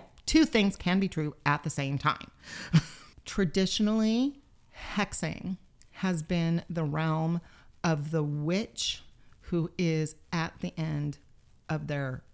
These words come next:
patience and their rope. Traditional, uh, like, people are like, "Oh, uh, no, that's not how that works." Because magic is intention, and magic is energy, and magic is power.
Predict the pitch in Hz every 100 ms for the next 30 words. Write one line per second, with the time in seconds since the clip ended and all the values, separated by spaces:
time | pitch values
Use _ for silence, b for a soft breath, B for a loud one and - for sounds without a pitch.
0 | - - 151 - 190 202 - - _ 151
1 | 147 143 - 139 139 - - - - B
2 | B B B B B - - - - -
3 | 147 147 135 196 214 220 202 170 - -
4 | - - 185 170 165 180 254 262 202 202
5 | 208 208 208 196 165 - - - 180 165
6 | 175 165 - - 60 - - B B B
7 | B - 190 - 170 156 147 - - 143
8 | 160 185 208 220 214 196 196 190 - 151
9 | 139 147 170 185 - 226 202 180 170 160
10 | 156 147 156 170 - - 202 165